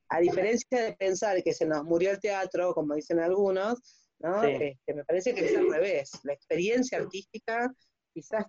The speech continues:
Speaker 1: tiene una experiencia, no sé, eh, Vero el otro día, Cutillo decía,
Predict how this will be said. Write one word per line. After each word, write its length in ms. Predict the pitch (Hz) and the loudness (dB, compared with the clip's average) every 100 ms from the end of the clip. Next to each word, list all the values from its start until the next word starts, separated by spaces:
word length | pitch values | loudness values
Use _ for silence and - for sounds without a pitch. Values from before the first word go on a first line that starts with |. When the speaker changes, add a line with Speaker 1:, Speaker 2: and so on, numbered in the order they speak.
| - | -4
Speaker 1:
tiene 260 | 214 233 | -2 0
una 120 | 226 175 | 0 -2
experiencia, 840 | - 160 156 180 202 226 226 165 | -2 -2 0 0 0 -2 -2 0
no 140 | 156 | 0
sé, 320 | 151 143 135 - | 0 0 -2 -4
eh, 260 | - 131 127 | 0 2 4
Vero 480 | 165 190 175 160 151 | 2 2 2 2 2
el 80 | |
otro 180 | 156 165 | 2 2
día, 240 | 175 185 165 | 2 2 0
Cutillo 380 | 156 196 233 | -4 -4 -2
decía, 480 | 190 160 226 170 143 | 0 0 0 0 -2